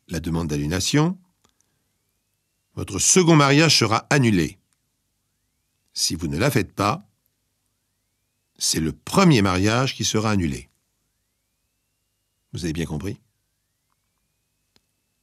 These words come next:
Oui. Cela veut dire que tout dépend de moi. Oui, monsieur Braun. J'ajoute que le délai a été fixé à trois mois.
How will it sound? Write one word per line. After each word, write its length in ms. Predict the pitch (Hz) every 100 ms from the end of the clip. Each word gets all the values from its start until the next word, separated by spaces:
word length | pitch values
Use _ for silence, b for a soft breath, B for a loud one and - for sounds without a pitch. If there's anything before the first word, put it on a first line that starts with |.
| _ _ _ _ _ _ _ _ -
Oui. 220 | 73 98 - _ _ _ _ _ _ _ _ _ _ _ _ _
Cela 240 | - 107 92
veut 140 | 87
dire 180 | 101 117
que 140 | 110 98 -
tout 160 | - 107
dépend 300 | 90 - 101
de 80 | 131
moi. 260 | 71 - _ _ _ _ _ _ _ _ _ _ _ _ _ _ _ _ -
Oui, 100 | 110
monsieur 200 | 113 113
Braun. 200 | 85 64 - _ _ _ _ _ _ b b b b b b b
J'ajoute 420 | 104 110 156 110
que 60 | 135
le 140 | 127
délai 400 | 131 143 156 -
a 80 | 107
été 200 | 120 131
fixé 320 | 117 120 -
à 80 | 123
trois 180 | - 127
mois. 260 | 98 65